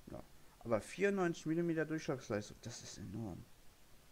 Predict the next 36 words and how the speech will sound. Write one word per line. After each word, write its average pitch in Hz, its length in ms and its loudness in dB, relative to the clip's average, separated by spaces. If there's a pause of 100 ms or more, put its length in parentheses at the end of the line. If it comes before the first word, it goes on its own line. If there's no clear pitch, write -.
(800)
Also 127 180 0
man 139 160 6
könnte 180 440 10
auch 160 160 8
auf 147 180 6
tausend 139 380 6
Meter 151 160 4
Entfernung 139 480 6
seine 139 240 4
Gegner 131 360 2
da 147 180 8
regelrecht 139 500 0
penetrieren. 151 600 2 (300)
Da 120 80 2
sind 127 140 4
ja 127 100 10
viele 165 240 6
Fahrzeuge 117 500 4
dabei. 110 460 6 (380)
Na, 120 200 4
okay, 143 380 8 (180)
jetzt - 160 -4
mal, 131 420 12
okay, 117 260 0
fünfhundert 123 520 2
Meter. 196 480 8 (560)
Dann 131 420 10
mal 120 180 10
überlegen 127 460 8
mit 139 140 6
dem 120 160 6
Abfall, 170 1040 8
äh, - 20 2
bla 120 320 8
bla 110 220 6
bla. 185 760 10